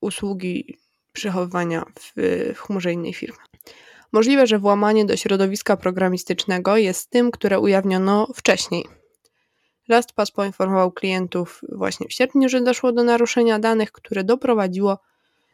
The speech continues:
do kradzieży kodu źródłowego i zastrzeżonych informacji technicznych, natomiast wtedy w aktualizacji udostępnionej we wrześniu stwierdzono, że nie znaleziono żadnych dowodów na próby wstrzyknięcia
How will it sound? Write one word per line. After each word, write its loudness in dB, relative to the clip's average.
do 4
kradzieży 0
kodu 0
źródłowego -2
i -6
zastrzeżonych -2
informacji -6
technicznych, -6
natomiast -2
wtedy 2
w -4
aktualizacji -4
udostępnionej -4
we -6
wrześniu -2
stwierdzono, 0
że -4
nie 4
znaleziono 0
żadnych -2
dowodów -4
na -2
próby -6
wstrzyknięcia -6